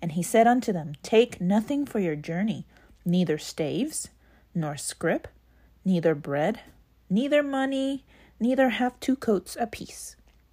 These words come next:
We're gonna talk about some of the definitions of these words. "And whatsoever house ye enter into, there abide, and thence depart."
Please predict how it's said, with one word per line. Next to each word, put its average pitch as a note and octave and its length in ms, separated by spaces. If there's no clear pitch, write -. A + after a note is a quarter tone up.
We're E3 140
gonna E3 140
talk - 200
about - 360
some E3 200
of - 320
the E3 200
definitions D#3 640
of D#3+ 120
these D3 200
words. D3 400
"And B3+ 100
whatsoever E4 460
house A3 720
ye G3 180
enter G#3+ 300
into, G3+ 420
there F#3 240
abide, F3+ 500
and F#3 160
thence E3 200
depart." - 420